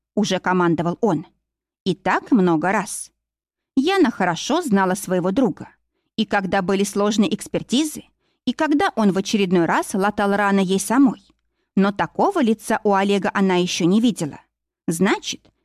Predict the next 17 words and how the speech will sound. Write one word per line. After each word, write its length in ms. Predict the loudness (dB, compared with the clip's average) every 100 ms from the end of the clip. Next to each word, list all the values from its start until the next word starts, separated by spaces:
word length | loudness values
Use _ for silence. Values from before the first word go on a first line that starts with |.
| -6
дела 320 | -2 0 0
действительно 600 | -2 -4 -4 -2 0 0
плохи. 480 | 0 -2 -2 -12 -20 _ _ _ _ _
Роды 320 | 0 0 0
стремительные, 800 | -2 0 2 2 2 2 2 0 _ _ _ 0
и 80 |
если 320 | 2 2 0 0
ребёнок 460 | 0 0 0 0
застрянет 580 | -2 -6 -4 0 2 2
в 60 | 0
родовых 420 | -2 -2 -2 -4
путях, 500 | -4 -2 -6 -8 _ _ _ _
шансов 540 | -6 -2 -2 -2 -4 0
у 80 | 2
него 200 | 2 2
не 140 | 2
будет, 480 | 2 0 -2 -16